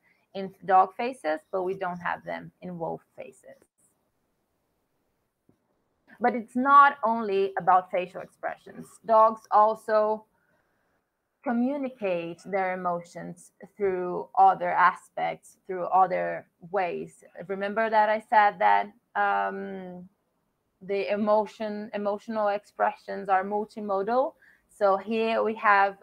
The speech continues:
a different sen-, sensory modality that is engaged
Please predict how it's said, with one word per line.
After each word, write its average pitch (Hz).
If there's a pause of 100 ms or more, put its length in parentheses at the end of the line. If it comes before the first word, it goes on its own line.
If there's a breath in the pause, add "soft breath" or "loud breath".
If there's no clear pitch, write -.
a 208
different 196
sen-, 196
sensory 196
modality 180 (340 soft breath)
that 190
is 190
engaged 190